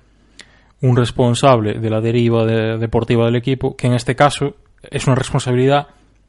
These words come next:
compartida, ¿no? Y no sé qué opináis vosotros dos de, del tema de que, evidentemente, Anquela, bueno, aquí los tres estamos de acuerdo que Anquela se lo hay que ventilar, pero ya.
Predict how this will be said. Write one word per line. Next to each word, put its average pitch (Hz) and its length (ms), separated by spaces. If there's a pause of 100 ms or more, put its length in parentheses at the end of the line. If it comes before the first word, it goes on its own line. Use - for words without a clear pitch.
(140)
compartida, 107 600
¿no? 127 200 (120)
Y 107 520 (1200)
no 139 160
sé 165 380 (280)
qué - 120
opináis 131 600
vosotros 131 500
dos 147 380 (200)
de, 117 760 (460)
del 120 320
tema 131 300
de 120 140
que, 117 460 (640)
evidentemente, 139 920 (640)
Anquela, 143 680 (300)
bueno, 123 220
aquí 139 140
los 135 160
tres 151 140
estamos 139 260
de 139 60
acuerdo 139 240
que 135 100
Anquela 139 400 (920)
se - 200
lo 139 100
hay 139 60
que 131 100
ventilar, 120 480
pero 117 180
ya. 120 320